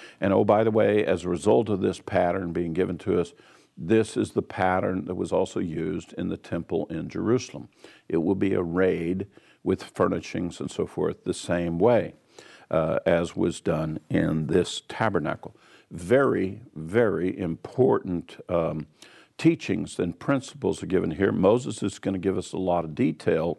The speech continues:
to this, and it has to do because of this teruma. This teruma is this contribution.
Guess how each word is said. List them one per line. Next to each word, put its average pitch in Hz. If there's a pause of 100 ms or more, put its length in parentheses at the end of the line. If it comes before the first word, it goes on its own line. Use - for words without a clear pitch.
to 104
this, 82 (560)
and 98
it 87
has 110
to -
do 92 (380)
because 98
of 90 (340)
this 98 (180)
teruma. 98 (920)
This 113
teruma 120
is 92
this 98
contribution. 104